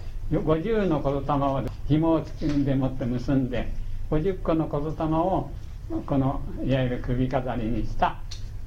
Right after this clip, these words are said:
もの、それを御首玉の、玉の尾と申します。高天原を仕事の舞台としているあなただけがこの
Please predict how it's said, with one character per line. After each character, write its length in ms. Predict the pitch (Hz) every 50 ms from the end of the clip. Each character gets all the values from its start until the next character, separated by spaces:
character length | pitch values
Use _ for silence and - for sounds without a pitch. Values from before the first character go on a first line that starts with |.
| - - - - -
も 100 | 127 117
の、 80 | 113 113 113 - - - - - -
そ 80 | - 147
れ 80 | 143 151
を 200 | 151 151 131 - - - - - - - - - - - - - - - - - - - - - - - - - - - - - - - 151
御 60 | 143
首 320 | 131 185 180 180 180 -
玉 280 | - 175 160 160 156 151
の、 220 | 151 147 151 151 - - - - - - - - - - -
玉 260 | 143 147 147 151 147
の 320 | 151 143 156 - - 165
尾 60 | 147 147
と 120 | - 131
申 380 | 113 107 104 101 101 - - 101
し 60 | -
ま 40 | -
す。 140 | - - - - - - - - - - 143 131 - - - - - - - - - - - - - - - - - - - - - - - - - - -
高 60 | 175 165 - 233 240 233 220
天 160 | 220 214 -
原 340 | - 202 185 180 180 180 202
を 240 | 220 220 214 - - - - - - - - - - - - -
仕 80 | - 165
事 280 | 165 175 - 175 170 165
の 120 | 165 151
舞 260 | 147 143 147 147 151
台 220 | 156 160 147 135 131
と 140 | - 127
し 60 | 127 - -
て 100 | - 135
い 140 | 131 127 131
る 200 | 147 165 147 127 - - - - - - - - - - - - -
あ 140 | - 165 160
な 140 | 190 202 208
た 160 | - 208 180
だ 160 | 170 175 165
け 160 | - 208 202
が 240 | 202 208 170 139 127 - - - - - - - -
こ 60 | -
の 100 | 147 147